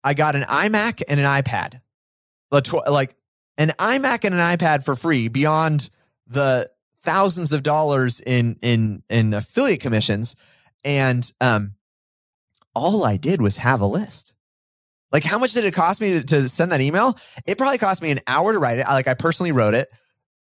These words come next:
but that, like, I was gonna write it anyways. Like, I recommended two other things. It was just nothing. And then I was like, "Well, I could put a link in here," and I put in the affiliate link. And out of that, you'd be like, you know, this is,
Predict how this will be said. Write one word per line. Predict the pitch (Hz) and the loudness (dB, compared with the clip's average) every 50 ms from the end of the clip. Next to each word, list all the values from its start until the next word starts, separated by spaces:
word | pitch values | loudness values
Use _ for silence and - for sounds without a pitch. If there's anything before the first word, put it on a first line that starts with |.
| _ _ | _ _
but | 156 170 175 | -2 -2 0
that, | 185 - - | 0 0 0
like, | 170 160 151 156 | 0 0 2 2
I | 180 | 0
was | 196 156 | 0 0
gonna | 180 175 156 | -2 0 2
write | 151 147 135 | 2 2 0
it | 113 113 | 0 -2
anyways. | 151 170 123 87 71 - - 123 | -2 -2 -4 -6 -8 -8 -6 -2
Like, | 135 | 0
I | 143 156 | 2 2
recommended | 165 190 196 - 190 180 175 160 151 | 2 2 0 2 2 2 2 2 0
two | 151 185 190 | 0 0 2
other | 175 156 | 2 0
things. | 139 208 190 147 131 | 0 -2 -2 0 0
It | |
was | 131 123 | 0 0
just | 139 143 170 | 0 2 2
nothing. | 170 139 135 123 113 - _ _ _ - | 2 2 2 -2 -4 -8 _ _ _ -2
And | 165 170 175 | 0 0 2
then | 180 165 | 2 2
I | 160 156 | 2 2
was | 151 143 | 0 0
like, | 151 143 180 | -2 -2 -2
"Well, | 214 214 190 | 0 0 0
I | 170 160 | 0 -2
could | 147 156 | -2 -2
put | 175 175 160 | 0 0 0
a | |
link | 147 156 180 160 | 0 0 0 0
in | 160 139 | 0 0
here," | 143 135 131 127 - | 2 2 2 2 0
and | - 127 123 | 0 0 0
I | 117 117 | 0 0
put | 113 117 143 139 | 0 0 0 2
in | 131 127 123 120 113 107 - | 2 0 0 -2 -6 -8 -4
the | 120 123 120 | -2 -2 -2
affiliate | 110 - 127 127 120 107 | 0 2 2 2 2 0
link. | 101 101 98 95 | -2 -4 -6 -8
And | - 113 120 - - | -6 -6 -6 -4 -4
out | 135 151 170 170 | -2 0 0 2
of | 170 160 139 | 0 0 0
that, | 139 143 135 120 110 113 - - - _ _ _ _ _ | 0 -2 -2 -2 -4 -6 -8 -14 -18 _ _ _ _ _
you'd | 139 143 | -4 -2
be | 139 135 | 0 0
like, | 131 127 120 120 _ _ | 0 0 -2 -4 _ _
you | - 135 143 131 | -6 -2 2 2
know, | 117 | 2
this | 104 123 127 120 | 2 2 -2 -4
is, | 113 107 104 | -6 -12 -16